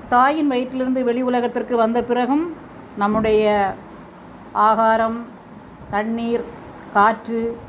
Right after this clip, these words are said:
எல்லாவற்றையும் நமக்கு வழங்கி, ஒவ்வொரு காலகட்டத்திலும், ஒவ்வொரு பருவத்திலும் நம்மை வளர செய்து, நம்மளுடைய வாழ்க்கையை செம்மையாக தாங்கி செல்லும்போது அந்த பரம்பொருள்தான் என்று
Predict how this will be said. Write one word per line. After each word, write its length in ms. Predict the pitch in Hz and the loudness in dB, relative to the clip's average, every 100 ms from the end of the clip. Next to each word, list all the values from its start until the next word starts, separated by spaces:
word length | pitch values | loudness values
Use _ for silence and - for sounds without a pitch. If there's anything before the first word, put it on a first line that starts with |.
| - - - | -18 -20 -10
எல்லாவற்றையும் 1040 | 185 185 202 220 220 214 208 247 247 269 220 156 - - | -4 2 4 4 4 2 0 -2 -4 -4 -6 -8 -12 -10
நமக்கு 360 | 185 196 185 190 | -6 -4 -2 2
வழங்கி, 480 | 185 202 208 240 214 196 - - - | 2 2 0 -2 -4 -6 -12 -18 -6
ஒவ்வொரு 420 | 208 233 247 247 233 | -2 0 2 0 2
காலகட்டத்திலும், 920 | 202 208 202 196 196 196 196 220 208 175 - - - | 2 2 0 -2 -2 -2 -2 -2 -2 -8 -14 -20 -14
ஒவ்வொரு 420 | - 202 226 247 220 | -4 0 2 2 2
பருவத்திலும் 680 | 202 208 214 208 202 214 196 165 - - - - | 2 2 2 2 0 0 -2 -6 -14 -20 -18 -10
நம்மை 320 | 202 202 214 | -2 2 2
வளர 300 | 196 196 214 | 4 2 2
செய்து, 520 | 214 208 190 214 202 175 - - - - 208 | 0 -2 0 2 2 0 -10 -18 -18 -12 -4
நம்மளுடைய 560 | 202 202 202 202 196 | 0 0 2 2 2
வாழ்க்கையை 580 | 185 190 196 220 202 226 359 - - - - | 2 2 0 0 2 2 -2 -10 -12 -12 -10
செம்மையாக 720 | - 202 226 220 208 202 226 180 156 - - - | -4 0 2 2 2 2 0 -2 -4 -12 -12 -2
தாங்கி 320 | 208 220 220 | 0 0 -2
செல்லும்போது 800 | 214 202 196 190 185 220 214 175 - - - | -2 0 0 -2 0 2 2 0 -8 -16 -6
அந்த 240 | 190 196 185 | -2 0 0
பரம்பொருள்தான் 760 | 190 185 208 214 202 196 202 | 2 2 2 2 2 2 0
என்று 480 | 185 180 208 202 | 0 0 2 2